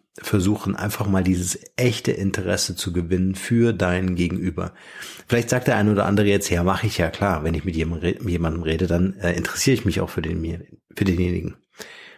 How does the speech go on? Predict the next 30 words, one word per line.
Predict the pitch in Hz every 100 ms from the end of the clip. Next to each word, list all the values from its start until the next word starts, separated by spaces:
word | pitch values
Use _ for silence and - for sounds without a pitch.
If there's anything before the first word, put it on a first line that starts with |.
| _
Ein | - -
Knoten | - 120 -
an | 87
der | 87
Zunge. | - 98 90 -
<laughs> | - - - - - - - - - - - - - -
Ähm, | 107 101 104 -
aber | 107 101
ist | 113 -
das | 104 87 107
wirklich | 190 208 101 -
so? | 82 82 - _
Ist | 123 113 -
das | 90 - 87
wirklich | 95 156 170 - 123 -
so? | 135 107 - - _ - - -
Sondern, | 101 101 98 95 104
äh, | - 85
wartest | 87 120 147 147 -
du | 147 -
eigentlich | 90 90 92 90 85 -
nur | 113 120
die | 98
ganze | 113 110 -
Zeit | 107 98 98
darauf, | 95 98 110 139 - - _ _ - - _ _ -
äh, | 92 92 92 -
dein | 107 123
Argument | 101 101 127 160
vorzubringen? | - 90 - - 78 92